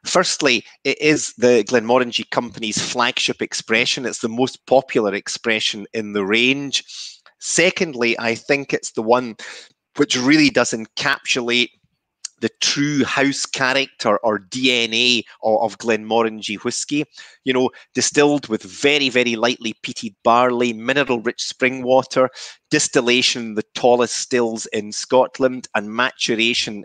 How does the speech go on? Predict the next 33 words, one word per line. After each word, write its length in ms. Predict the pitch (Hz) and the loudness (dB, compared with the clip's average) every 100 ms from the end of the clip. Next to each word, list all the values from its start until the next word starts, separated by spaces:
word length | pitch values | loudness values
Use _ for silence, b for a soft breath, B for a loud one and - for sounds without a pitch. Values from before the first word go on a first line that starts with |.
| - | -6
in 260 | 110 104 - | -6 -6 -10
hand-selected 1120 | - 120 120 117 - - 107 117 - 127 - | -4 -2 -2 -4 -6 -4 0 -2 -2 -8 -6
American 680 | 110 104 113 113 - 120 98 - | -8 -2 0 0 -2 -8 -10 -4
oak. 380 | 117 113 - - B B B | -2 -2 -4 -12 B B B
So 160 | - 117 | -4 0
th-, 140 | 123 | 2
th-, 140 | 143 151 | 2 2
this 140 | 165 | -2
is 100 | 175 | 2
the 140 | 170 - 123 | 0 2 4
archetypal 880 | 123 - - - 120 123 - 113 | 2 2 -10 -4 -2 -2 -2 -6
Glenmorangie 800 | - 113 107 113 113 110 104 104 | 0 0 2 2 2 0 -6 -6
whiskey, 480 | 123 127 - 113 95 B B B B - | -4 -4 -4 -6 -6 B B B B 0
but 160 | 123 - | 2 2
from 180 | 131 | 4
a 80 | 123 | 4
very, 480 | 113 117 165 190 190 | 2 2 4 4 2
very 380 | 135 139 135 123 - - | 2 2 4 0 -4 -6
personal, 640 | 147 147 151 - 117 104 | 0 2 2 -2 -2 -2
and 140 | 110 - | -4 -4
that's 280 | 120 135 - | -2 -2 -2
an, 140 | 120 120 | -4 -2
a, 140 | 117 117 | -2 -2
an 140 | 117 | -2
image 260 | 131 117 120 | -2 -2 -2
of 180 | 104 | -2
the, 220 | 113 113 - | 0 0 0
the 100 | 107 | -6
stills 460 | - 127 120 117 117 | -4 0 0 -2 -6
you 80 | |
can 220 | - 107 107 | -10 -14 -12
see 240 | - 117 | -8 -6
there, 300 | 113 110 104 | 0 0 -2